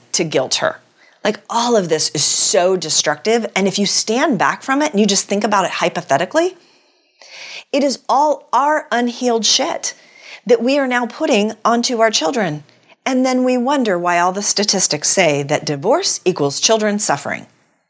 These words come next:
It's because of how we handle the divorce. Now, there are better options.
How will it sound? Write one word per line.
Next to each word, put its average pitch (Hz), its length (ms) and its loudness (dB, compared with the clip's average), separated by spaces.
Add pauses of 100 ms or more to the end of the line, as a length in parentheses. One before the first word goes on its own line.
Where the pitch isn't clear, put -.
(220)
It's 175 160 2
because 180 260 2
of 156 80 -2
how 190 400 0
we 160 280 0
handle 156 760 0 (540)
the 151 120 2
divorce. 139 600 0 (1160)
Now, 175 280 -2 (640)
there 302 140 0
are 220 100 0
better 170 240 0
options. 285 580 -4